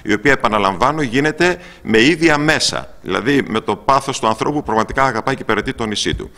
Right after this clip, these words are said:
Πριν λοιπόν σας πω περισσότερα, θα ήθελα να μιλήσει ο κύριος Μπαζίγος πρώτα, να κάνει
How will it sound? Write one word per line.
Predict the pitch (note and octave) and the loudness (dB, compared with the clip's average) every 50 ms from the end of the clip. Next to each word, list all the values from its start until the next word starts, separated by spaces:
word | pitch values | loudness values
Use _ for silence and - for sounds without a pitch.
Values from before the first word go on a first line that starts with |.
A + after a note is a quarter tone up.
| - - - - - - - - - - - - - _ _ | -20 -20 -20 -20 -18 -18 -18 -18 -18 -20 -20 -20 -20 _ _
Πριν | - C#3+ E3 | 0 2 2
λοιπόν | F#3 F3 F3 D3 C#3 | 2 2 2 0 -2
σας | - B2 | -2 -4
πω | - - A#2 | -2 -2 0
περισσότερα, | - - A2+ F#2+ - - D3 D#3 - F#3+ F3+ | 2 2 0 2 4 4 4 4 4 2 2
θα | D#3 - D#3 D3+ | 2 2 0 2
ήθελα | - D3+ B2 B2 | 2 2 2 2
να | A2 G2+ | 2 2
μιλήσει | G2 G2+ A#2+ C#3 C3 - | 2 0 0 -2 -2 -2
ο | A#2 | -4
κύριος | - C3+ C3+ - | -2 -4 -2 0
Μπαζίγος | - A2 G#2 A2 A#2 G2 G2 - - | 0 0 2 2 0 0 0 -2 -4
πρώτα, | - - C3 B2+ C3 C3 D#3 | -2 0 2 2 2 2 -2
να | C#3 | -2
κάνει | A#2 - A2+ G#2+ G#2+ G2+ | 0 2 2 2 2 0